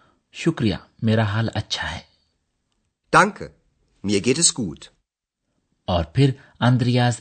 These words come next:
Speaker 1: یہ پوچھتا ہے کہ اس کے والدین کا کیا حال ہے اور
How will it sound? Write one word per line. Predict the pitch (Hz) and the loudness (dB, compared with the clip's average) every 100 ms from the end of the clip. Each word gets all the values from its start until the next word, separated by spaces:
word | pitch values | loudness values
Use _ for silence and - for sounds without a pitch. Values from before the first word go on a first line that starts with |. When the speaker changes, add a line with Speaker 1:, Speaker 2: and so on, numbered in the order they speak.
| - | -6
Speaker 1:
یہ | 92 135 | 0 2
پوچھتا | - 80 - 107 104 | 2 -4 -2 0 2
ہے | 180 - - _ | 0 -4 -18 _
کہ | - | -2
اس | 147 - | -2 0
کے | 143 | 2
والدین | 117 113 110 127 120 | 4 2 4 4 4
کا | 101 | 0
کیا | 90 - 85 | -2 0 0
حال | - - 76 76 | 0 -4 -6 -8
ہے | - - _ _ _ _ _ _ _ | -12 -16 _ _ _ _ _ _ _
اور | 101 90 | 0 0